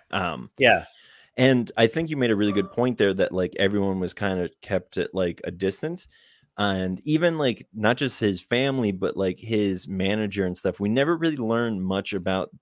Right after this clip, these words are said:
Speaker 2: the people in his life around him. Um, it's all from his perspective, from a pretty
Speaker 1: Yeah.
Speaker 2: much, and I think that that's interesting too, because, you know, um, we, we know that, like, and it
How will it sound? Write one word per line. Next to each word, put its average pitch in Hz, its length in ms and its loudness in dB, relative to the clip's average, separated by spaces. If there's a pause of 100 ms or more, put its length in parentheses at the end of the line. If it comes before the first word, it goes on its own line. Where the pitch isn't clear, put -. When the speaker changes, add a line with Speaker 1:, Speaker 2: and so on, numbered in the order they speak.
(120)
Speaker 2:
the 104 80 -2
people 104 460 -2
in 98 320 -4 (140)
his 98 220 -6
life 95 320 0
around 90 480 -2
him. 202 320 -2 (540)
Um, 98 400 0 (180)
it's 113 140 -2
all 135 220 6
from 120 240 -2
his 123 420 2
perspective, - 960 0
from 87 420 -2 (100)
a 95 60 -6
pretty 107 260 0
Speaker 1:
Yeah. 101 160 6
Speaker 2:
much, 76 120 -6 (320)
and 95 380 0 (340)
I 117 80 2
think 190 200 2
that 139 160 2
that's 131 300 4
interesting 98 520 -2
too, 160 320 2
because, 101 500 0
you 110 100 -2
know, 92 300 0 (680)
um, 90 540 -2 (600)
we, 110 380 -2 (140)
we 113 160 -2
know 98 200 2
that, 95 200 0
like, 90 420 -4
and 110 120 0 (100)
it 107 220 -6